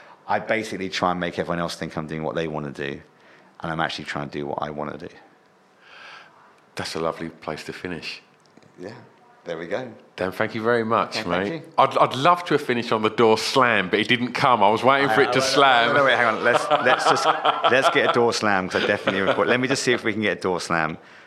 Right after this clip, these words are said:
Speaker 1: Maybe you can edit it so it just goes, uh, 'cause the door slams are really solid. So, um, 'cause I'm gonna try and use them as snares.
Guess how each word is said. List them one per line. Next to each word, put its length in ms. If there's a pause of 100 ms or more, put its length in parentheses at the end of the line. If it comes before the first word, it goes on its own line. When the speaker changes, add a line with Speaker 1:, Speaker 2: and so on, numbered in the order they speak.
(140)
Speaker 1:
Maybe 240
you 80
can 120
edit 340
it 180
so 180
it 80
just 260
goes, 500
uh, 140 (360)
'cause 160
the 60
door 260
slams 400
are 40
really 240
solid. 420 (580)
So, 480
um, 300 (800)
'cause 100
I'm 80
gonna 100
try 180
and 80
use 100
them 100
as 80
snares. 760